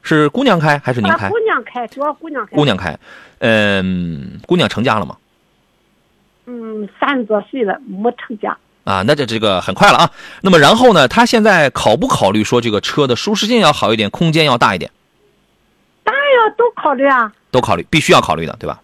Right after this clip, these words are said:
Speaker 2: 对。
Speaker 1: 嗯，她开车技术怎么样？是上下班呢，还是经常？
Speaker 2: 上下班，主要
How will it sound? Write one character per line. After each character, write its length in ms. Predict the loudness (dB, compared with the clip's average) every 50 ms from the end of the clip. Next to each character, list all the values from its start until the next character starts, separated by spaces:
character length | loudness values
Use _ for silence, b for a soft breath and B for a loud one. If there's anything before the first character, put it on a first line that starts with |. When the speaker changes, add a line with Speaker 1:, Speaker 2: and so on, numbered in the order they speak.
| _ _ _ _ _ _ _ _ _ -10
Speaker 2:
对。 260 | -4 -2 -2 -2 -2 -10 _ _ _ -16
Speaker 1:
嗯， 220 | -12 -12 -12 -12 -14 B B B B B B
她 260 | B 0 2 2 2 0 _ _ -8
开 200 | -2 0 0 0
车 260 | 0 0 0 0 0
技 160 | 2 0 2
术 140 | 2 2 2
怎 100 | 2 2
么 80 | 2 2
样？ 180 | 2 2 2
是 460 | 0 0 0 2 2 2 2 2 2
上 160 | 2 2 2 2
下 100 | 2 4
班 300 | 4 4 4 4 4 4
呢， 160 | 4 2 2
还 100 | 2 2
是 140 | 2 2 2
经 180 | 0 0 0
常？ 140 | 0 2 2
Speaker 2:
上 240 | 2 2 2 0 0
下 60 | 2
班， 280 | 2 2 2 0 -2 -2
主 100 | 0 2
要 80 | 2